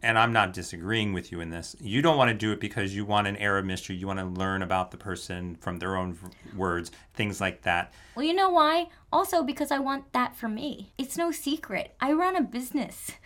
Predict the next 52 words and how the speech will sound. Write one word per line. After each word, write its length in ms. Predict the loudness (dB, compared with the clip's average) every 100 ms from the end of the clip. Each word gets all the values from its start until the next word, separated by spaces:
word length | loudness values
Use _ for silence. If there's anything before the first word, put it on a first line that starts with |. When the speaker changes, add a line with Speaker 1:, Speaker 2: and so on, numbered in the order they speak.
| -12 0
Speaker 1:
Right. 140 | 4
Speaker 2:
helping 400 | 4 2 -2 -2
people 400 | -4 -6 -4 -2
with 200 | -4 -2
online 480 | -2 0 0 -2 -4
dating. 280 | -4 -2 0
Speaker 1:
Yeah, 160 | 2
it's 240 | 2 2 6
not 240 | 6 8
Speaker 2:
You 60 | 8
Speaker 1:
hard 200 | 10 8
to 60 |
find 340 | 4 6 6 4
you 120 | 0
online. 280 | 0 0 -2
Speaker 2:
It's 100 | -2
easy 320 | 2 4 4 2
to 80 | 0
find 420 | 2 0 0 -4
me. 240 | -6 -8 -14 -8 0
And 360 | 4 4 2 -6 _ _ 8
I 200 | 8 6
know 340 | 4 4 2
as 260 | 2 0 2
well 220 | 0 2
as 80 | 0
the 80 | -4
next 260 | -6 -8
person, 440 | -6 -6 -4 -4 -4
I'd 140 | -4
be 120 | -4
lying 360 | -2 2 2 2
if 120 | 0
I 100 | -4
said 320 | -2 0 0 -2 -18
people 260 | -12 -6 -6
didn't 300 | -4 -6 -4
judge 300 | -2 -4 -4
me. 320 | -6 -6 -8 -12
Whatever, 500 | -4 2 2 2 2 2
I 120 | 2
date. 400 | 2 0 -2 -8 -4
I'm 140 | 2 2
a 40 |
dating 320 | 2 0 0 0
coach, 340 | -4 -4 -6
which 160 | -2 2
makes 240 | 2 0
complete 520 | -2 -2 2 0 0
sense 280 | -2 -4 -4
to 120 | -6 -4
me. 220 | -2